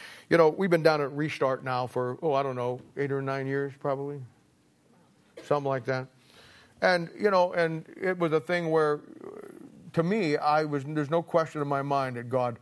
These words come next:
opened that door. We got shut out of a mission, and I remember John Busquette and I went down to, to look at a place, and we just looked up there and saw the sign, Restart. We went up and talked to the people up there, told them what we wanted to do, and we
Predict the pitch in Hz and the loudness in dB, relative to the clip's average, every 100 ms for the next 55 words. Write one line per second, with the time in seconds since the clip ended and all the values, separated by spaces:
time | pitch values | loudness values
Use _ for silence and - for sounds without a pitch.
0 | - _ 147 135 123 123 113 110 104 - | -16 _ -2 -2 -2 -2 -4 -6 -6 -6
1 | - _ _ _ - - _ - 135 135 | -12 _ _ _ -20 -20 _ -4 0 0
2 | - 147 143 139 131 127 139 147 131 135 | 2 2 4 2 0 0 -2 -2 -4 -6
3 | 127 131 139 143 131 120 139 135 131 - | -2 0 0 0 0 0 0 -2 -2 2
4 | 151 131 127 127 127 117 135 135 127 120 | 0 0 -4 -4 -4 0 0 0 -4 -6
5 | - 135 135 139 - - - - 127 127 | -4 -2 0 0 -4 -20 -16 -4 -4 0
6 | 139 143 139 127 131 127 127 143 139 143 | 2 0 -2 -6 -4 -4 -2 0 0 0
7 | 139 147 139 135 143 143 139 - 156 131 | 0 0 0 0 0 2 0 0 0 0
8 | 135 143 - 127 - - - _ _ _ | -2 -2 0 -2 -4 -14 -20 _ _ _
9 | - - - - 151 143 143 135 127 143 | -20 -20 -20 -2 0 2 2 0 2 2
10 | 135 139 131 147 135 131 131 - 135 - | 2 -2 -4 -4 -2 0 0 0 -2 -2
11 | 135 131 135 131 127 131 131 120 127 135 | -2 0 -2 -2 -2 -2 -4 -6 -2 0
12 | 147 110 - - - - 139 135 131 | -2 -6 -12 -20 -20 -4 0 0 -2